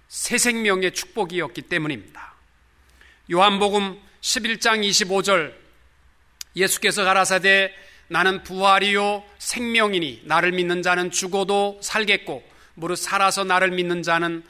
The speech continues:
영원히 죽지 아니하리니 이것을 내가 믿느냐?" 아멘. 세상 모든 종교는요, 창시자를 존중히 여기고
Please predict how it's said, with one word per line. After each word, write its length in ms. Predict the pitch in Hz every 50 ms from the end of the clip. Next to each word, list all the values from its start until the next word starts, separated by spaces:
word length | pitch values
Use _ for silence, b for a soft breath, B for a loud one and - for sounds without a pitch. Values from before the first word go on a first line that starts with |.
| b b b b
영원히 500 | 151 165 175 185 190 190 196 202 208 202
죽지 480 | 202 - 208 - - - - 233 233 220
아니하리니 640 | 202 185 180 185 175 165 170 165 165 165 165 160 160
이것을 540 | 160 160 175 170 - - 170 165 165 151 - - -
내가 520 | 156 147 160 165 151 160 165 160 156 151 B B B B -
믿느냐?" 880 | 139 139 160 160 156 151 147 147 139 135 139 147 156 165 160 165 170 b b b b b b -
아멘. 640 | - 139 143 131 131 143 139 127 117 107 - - B B B B B B
세상 440 | B - - 208 202 208 214 220 214
모든 520 | 196 202 214 226 240 262 254 262 269 262 233
종교는요, 800 | - 208 214 214 214 220 220 214 208 208 208 202 196 185 165 - - _
창시자를 960 | - - - 262 262 254 - - 233 214 226 214 202 220 220 214 208 196 - -
존중히 440 | - 190 190 185 202 208 202 202
여기고 560 | 196 185 175 165 180 170 180 185 180 180 180